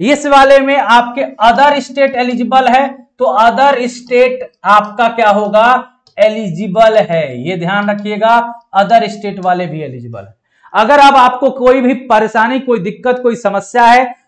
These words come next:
तो आप comment जरूर करिएगा, हम पूरी कोशिश करेंगे कि आपकी समस्याओं का समाधान किया जाए।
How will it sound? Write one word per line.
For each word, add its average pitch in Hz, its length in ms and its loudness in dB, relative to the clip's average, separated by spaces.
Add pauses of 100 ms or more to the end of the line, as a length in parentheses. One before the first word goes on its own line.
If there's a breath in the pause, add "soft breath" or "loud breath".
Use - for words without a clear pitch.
(100)
तो 233 60 0
आप 240 320 4
comment 247 480 -2
जरूर 220 400 -2
करिएगा, 247 460 2
हम 220 240 0
पूरी 240 300 -4
कोशिश 254 400 -4
करेंगे 226 480 -2
कि - 420 -8
आपकी 233 300 2
समस्याओं 220 540 -2
का 226 120 0
समाधान 202 520 -4
किया 220 220 0
जाए। 220 260 0